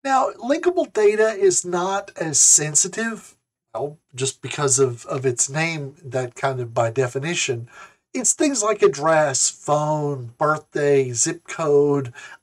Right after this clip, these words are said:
I P address, mac address of, of a computer, which is the network adapter serial number,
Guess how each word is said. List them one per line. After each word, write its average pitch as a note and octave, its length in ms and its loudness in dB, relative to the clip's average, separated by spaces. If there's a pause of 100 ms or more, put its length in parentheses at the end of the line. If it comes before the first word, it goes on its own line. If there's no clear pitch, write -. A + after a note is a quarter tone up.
I C#3 140 2
P F3 300 2
address, D3+ 680 2
mac C#3+ 360 -4
address D3+ 840 2
of, C#3 380 -6
of B2+ 180 -6
a A#2+ 40 -6
computer, C#3 440 -4
which C#3 260 -4
is B2+ 220 -2
the C#3+ 340 -2 (400)
network F4 540 2
adapter D3 720 -2
serial D3+ 640 2
number, F#2+ 400 -16